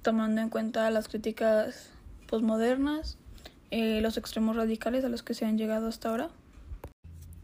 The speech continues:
Bueno, creo que una buena introducción acerca del feminismo para quienes no tengan la más mínima idea, o también para los que piensan que saben qué onda con el feminismo, pero en realidad no.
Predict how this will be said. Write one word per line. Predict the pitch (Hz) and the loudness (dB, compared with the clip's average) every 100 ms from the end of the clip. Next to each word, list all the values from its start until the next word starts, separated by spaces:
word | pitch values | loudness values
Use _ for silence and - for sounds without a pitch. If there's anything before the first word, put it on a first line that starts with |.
| - - - | -18 -18 -8
Bueno, | 240 233 226 233 | -4 -2 -2 -4
creo | 240 233 | -4 -6
que | - 254 254 233 - - - | -2 0 2 0 -6 -12 -6
una | 233 233 | -4 -2
buena | 226 233 | -2 -2
introducción | 233 254 226 214 - 226 | -2 -2 -4 -4 -6 -4
acerca | 233 226 240 226 | -4 -4 -2 -4
del | 226 | -4
feminismo | 226 220 220 240 277 | -2 0 0 0 -4
para | 254 240 | -4 -6
quienes | 240 240 220 226 - | -4 -2 0 -2 -4
no | 226 226 | -4 -2
tengan | 233 226 220 233 - - - - - | 0 2 0 -2 -10 -16 -18 -6 4
la | 226 | 6
más | 233 240 | 8 8
mínima | 247 247 233 | 8 8 6
idea, | 226 247 285 - | 2 2 0 -2
o | 247 | -4
también | 247 254 262 | 0 2 4
para | 294 | 4
los | 247 - | 2 2
que | 226 | -2
piensan | - 233 247 254 269 262 - - - - - - - - - | 2 4 6 6 4 2 -8 -18 -20 -18 -18 -20 -20 -18 -2
que | 214 208 | 0 0
saben | - 233 233 240 | 2 4 4 2
qué | - | 2
onda | 220 220 | 4 4
con | 220 220 | 2 -2
el | 214 | -2
feminismo, | 214 214 214 233 233 262 | 0 2 2 2 0 0
pero | 226 214 196 - - - - - | 0 0 -2 -6 -20 -20 -4 2
en | 214 | 4
realidad | 233 220 220 214 | 8 8 8 6
no. | 214 233 | 4 2